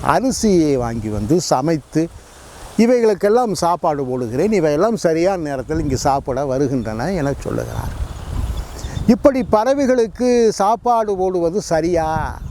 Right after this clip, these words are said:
நாமும் போடலாமா? நானும் ஒரு மாதம் பத்தாயிரம் ரூபாய் செலவு செய்து என்னுடைய மாடியிலே இவை சாப்பாடாக்கி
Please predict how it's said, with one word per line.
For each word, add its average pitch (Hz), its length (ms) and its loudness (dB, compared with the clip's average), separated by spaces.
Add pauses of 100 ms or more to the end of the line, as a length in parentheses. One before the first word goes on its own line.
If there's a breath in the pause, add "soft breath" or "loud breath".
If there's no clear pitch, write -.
(1400 loud breath)
நாமும் 233 560 2
போடலாமா? 196 720 2 (1080 loud breath)
நானும் 247 460 4
ஒரு 233 180 4
மாதம் 208 420 0
பத்தாயிரம் 202 500 0
ரூபாய் 208 240 2
செலவு 185 360 -2
செய்து 185 280 0
என்னுடைய 175 320 0
மாடியிலே 165 680 0
இவை 151 300 2
சாப்பாடாக்கி 160 840 -2